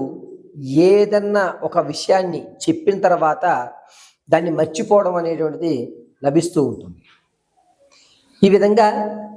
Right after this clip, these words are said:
శని ఆరాధన అనేటువంటిది ఖచ్చితంగా మేషరాశి వారు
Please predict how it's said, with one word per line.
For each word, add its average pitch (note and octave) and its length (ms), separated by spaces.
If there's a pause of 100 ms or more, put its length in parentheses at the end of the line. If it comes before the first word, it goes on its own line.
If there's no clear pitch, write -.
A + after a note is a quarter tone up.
(100)
శని G3+ 220 (140)
ఆరాధన G3 380 (100)
అనేటువంటిది D#3+ 680 (520)
ఖచ్చితంగా F3+ 600 (140)
మేషరాశి F3 520
వారు E3 220